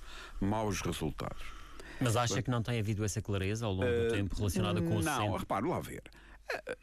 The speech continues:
Speaker 1: estas coisas, eh, e, e eu ia tentar, e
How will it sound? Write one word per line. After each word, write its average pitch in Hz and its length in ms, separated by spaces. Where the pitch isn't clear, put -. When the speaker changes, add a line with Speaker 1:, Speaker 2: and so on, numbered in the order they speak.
Speaker 1:
estas 214 300
coisas, 107 340
eh, 104 100
e, 90 400
e 104 80
eu 135 140
ia 147 100
tentar, 123 540
e 87 240